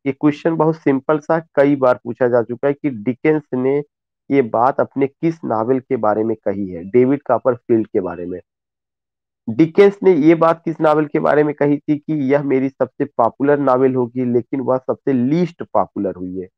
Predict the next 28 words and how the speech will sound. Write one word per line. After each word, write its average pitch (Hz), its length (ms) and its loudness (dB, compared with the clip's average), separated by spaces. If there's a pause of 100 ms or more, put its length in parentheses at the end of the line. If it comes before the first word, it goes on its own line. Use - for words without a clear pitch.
(500)
मार्टिन 131 400 2
चूजलविट 139 760 0
के 98 140 -4
बारे 87 300 -10
में। 95 140 -14 (460)
मार्टिन 143 320 4
चूजलविट 156 600 4
जो 151 240 2
है 160 300 4 (380)
किस 180 160 0
कंट्री 151 460 0
की 160 180 0
यात्रा 143 340 2
पर 143 200 -2
आधारित 131 460 -2
है? 160 240 -2
अमेरिका 143 560 2
की 139 220 -4
यात्रा 104 360 0
पर 101 180 -2
आधारित 101 400 -4
है, 135 80 -6
जब 131 120 -2
वो 127 120 -2
अमेरिका 113 500 -2
गए 101 280 -2
हुए 85 220 -8
थे। - 180 -16